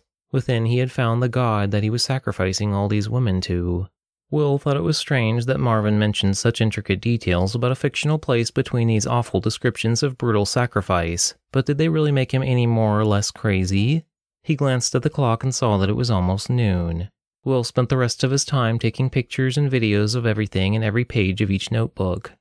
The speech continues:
He didn't want to fill his mind with this horror, but that unending curiosity kept growing stronger. It was like a drug, and the more breakthroughs he made, the more of it he wanted. "One thing I'm curious about,"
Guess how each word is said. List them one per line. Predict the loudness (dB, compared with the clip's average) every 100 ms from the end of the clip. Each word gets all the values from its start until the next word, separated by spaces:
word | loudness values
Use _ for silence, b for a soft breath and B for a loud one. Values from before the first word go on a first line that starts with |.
| _ _ _
He | -2
didn't | 0 0 0
want | 0 0 0 -4
to | -4
fill | 0 0
his | 2
mind | 0 2 0
with | -2
this | -2 -4
horror, | -2 0 0 0 -2
but | -2 -2
that | -2 0
unending | 0 2 0 0
curiosity | 0 0 0 0 -2 -2 -2
kept | -2 -6 -2
growing | 0 2 0
stronger. | -4 -2 0 0 0 -2 -4 -6 -10 _ -2
It |
was | 0
like | 0 -2
a |
drug, | -2 -2 0 0 0 -4 -8 -8 -2
and | 0
the |
more | 2 0
breakthroughs | 0 -2 -2 -2 0 0
he | 0
made, | 2 2 2 0 0
the |
more | 0 0
of | -2
it | 0
he | 0
wanted. | 0 0 0 -2 -6 -10 _ _ _ _ -4
"One | 0 0 2
thing | 0 2
I'm | 2 0
curious | 0 0 0 0
about," | 0 0 0 -2